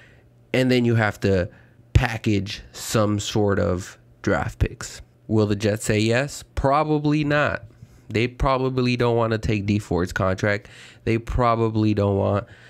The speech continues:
uh, just a first round pick. They probably want a first and a second, maybe two firsts. I don't know. Um, but it doesn't make sense,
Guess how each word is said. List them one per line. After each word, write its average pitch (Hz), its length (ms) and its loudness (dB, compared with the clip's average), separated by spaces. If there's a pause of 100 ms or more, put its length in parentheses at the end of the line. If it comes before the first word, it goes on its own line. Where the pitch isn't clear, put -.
(240)
uh, 107 220 -2 (360)
just 107 300 -2
a 104 60 -2
first 101 340 -2
round 95 300 0
pick. 113 300 0 (400)
They 101 100 -2
probably 107 320 -2
want 104 220 0
a 107 40 -6
first 110 340 -4
and 104 100 -2
a 101 60 -4
second, 110 460 -4 (120)
maybe 98 340 -2
two 123 220 -4
firsts. 98 280 -4
I - 140 -2
don't 151 160 -4
know. 95 260 -4 (600)
Um, 95 640 0 (680)
but 107 420 2 (300)
it 117 100 2
doesn't 110 260 2
make 90 160 0
sense, - 480 -8